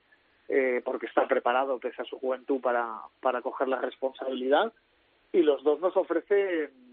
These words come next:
eh, alternativas, ¿no? Melé es un quizá es un diez que juegue, eh, pues, eh, un poquito más lejos de la defensa, que sea más dinamizador, y Güemes, que es un diez que si ve espacio se tira para adelante.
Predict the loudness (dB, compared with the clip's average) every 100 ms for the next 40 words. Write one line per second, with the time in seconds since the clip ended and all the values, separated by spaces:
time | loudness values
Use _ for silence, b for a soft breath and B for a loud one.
0 | -16 -12 -10 -10 -6 -4 0 0 0 -2
1 | 2 4 4 0 -4 -4 -4 0 0 0
2 | 0 0 0 -6 -12 -20 B B B _
3 | -6 -2 0 0 -2 -6 0 4 6 4
4 | 0 -6 -2 0 2 2 2 0 -10 _
5 | _ _ -10 -8 -8 -10 -12 -8 -6 -4
6 | -4 -4 -2 -2 -2 -2 -2 -4 -8 -8
7 | -6 -4 -4 -2 -2 -2 -6 -4 -6 -6
8 | -8 -10 -10 -12 -4 4 6 6 2 0
9 | -2 -2 -6 -4 -2 0 0 -2 -2 -4
10 | -4 -6 -2 -2 -2 -6 -10 -14 2 2
11 | 4 -2 -2 -2 -2 0 0 0 -4 -2
12 | 0 0 0 -2 0 0 0 -2